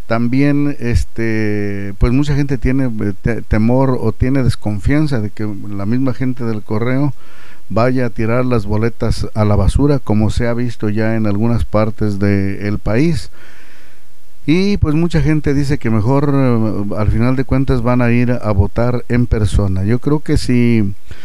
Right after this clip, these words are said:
si la gente puede estar, y luego mucha gente dice no, que no tiene identificación y todo eso, y que esto y lo otro, y que aquello, y que no hay identificación, y que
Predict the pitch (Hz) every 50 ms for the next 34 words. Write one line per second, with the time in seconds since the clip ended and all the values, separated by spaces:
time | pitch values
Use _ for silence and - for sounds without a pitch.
0 | - - - - - - - 127 120 120 113 110 151 160 170 156 170 151 - -
1 | 160 160 151 - - - - 143 147 147 131 123 120 143 180 196 196 190 196 196
2 | - 175 160 170 175 170 170 165 156 - - 135 131 139 156 151 - - 131 131
3 | 139 143 - 139 143 143 143 139 131 123 117 113 113 110 101 - - 104 95 -
4 | 104 95 - - - 120 131 135 139 139 139 127 113 - - 117 110 113 120 131
5 | 147 147 143 - - - 131 117 - - 120 127 131 - - - 110 101 90 98
6 | 113 127 139 139 - - 127 127 120 - - 95 - - 131 147 147 143 135 135
7 | 143 127 - - 104 104 120 135 135 127 127 120 110 - 101 101 - - 98 95
8 | - - 143 160 156 156 151 143 117 - - 113 107 -